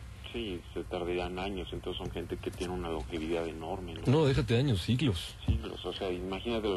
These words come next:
Speaker 1: longevidad que debe de tener una persona de este tipo, ¿no?
Speaker 2: Ajá.
Speaker 1: O sea,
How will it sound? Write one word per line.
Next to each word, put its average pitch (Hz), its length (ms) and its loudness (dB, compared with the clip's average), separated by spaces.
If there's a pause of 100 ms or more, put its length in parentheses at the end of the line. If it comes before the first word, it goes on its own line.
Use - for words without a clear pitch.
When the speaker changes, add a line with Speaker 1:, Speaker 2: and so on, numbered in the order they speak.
(140)
Speaker 1:
longevidad 95 480 2
que 98 140 -2 (160)
debe 98 160 4
de 92 120 2
tener 90 180 -2
una 90 160 -2
persona 87 360 -6
de - 60 -6
este - 160 -6 (100)
tipo, - 280 -4
¿no? 104 80 6
Speaker 2:
Ajá. 117 220 6 (640)
Speaker 1:
O - 40 -6
sea, 139 180 2